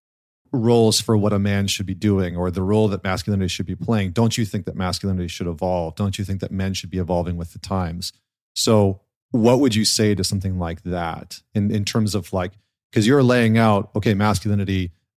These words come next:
violence, dominance, you know, aggression, succeeding, building,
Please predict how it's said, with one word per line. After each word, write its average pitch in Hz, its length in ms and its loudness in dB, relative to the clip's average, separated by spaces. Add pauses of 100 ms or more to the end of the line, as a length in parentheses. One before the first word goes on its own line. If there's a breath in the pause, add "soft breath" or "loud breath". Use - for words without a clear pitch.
violence, 101 380 2
dominance, 101 600 0
you 113 60 0
know, 95 140 2
aggression, 98 640 0 (160)
succeeding, 107 600 0
building, 104 520 2